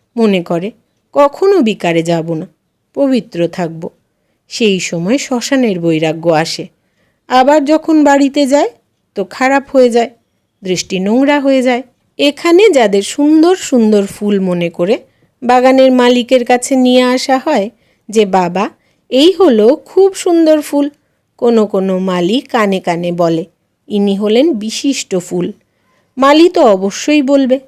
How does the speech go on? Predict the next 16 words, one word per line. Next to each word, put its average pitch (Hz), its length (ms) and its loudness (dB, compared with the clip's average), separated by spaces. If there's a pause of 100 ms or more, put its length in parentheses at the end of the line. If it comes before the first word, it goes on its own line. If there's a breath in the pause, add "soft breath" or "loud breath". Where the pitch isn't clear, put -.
(280)
তাই 277 180 0
না? 214 180 -4 (520)
এই 254 180 0
রকম 320 400 0
নয় 208 280 0 (260)
যে 233 160 0
বাবা 214 440 2
হলেন 214 460 -2
অন্তর্যামী। 269 800 0 (600)
মালি 262 480 2
প্রত্যেকের 349 880 -4 (100)
চালচলন 214 840 -2
বলতে 175 320 -4
থাকে 156 420 -8 (540)
যে, 214 140 -2
"বাবা, 185 440 -2